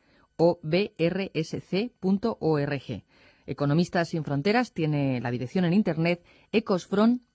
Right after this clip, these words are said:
punto org. Y Amnistía Internacional en España, amnisty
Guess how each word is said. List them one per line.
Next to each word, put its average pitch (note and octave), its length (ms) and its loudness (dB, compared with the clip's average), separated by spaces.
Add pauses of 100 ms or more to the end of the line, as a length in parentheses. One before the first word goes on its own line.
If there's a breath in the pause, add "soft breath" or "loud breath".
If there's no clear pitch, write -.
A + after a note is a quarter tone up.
(160)
punto A3 480 2
org. D#3+ 540 0 (300 loud breath)
Y E3+ 80 2
Amnistía F#3 360 4
Internacional F3+ 500 0
en G3+ 140 0
España, F#3+ 560 0 (280)
amnisty G#3 600 4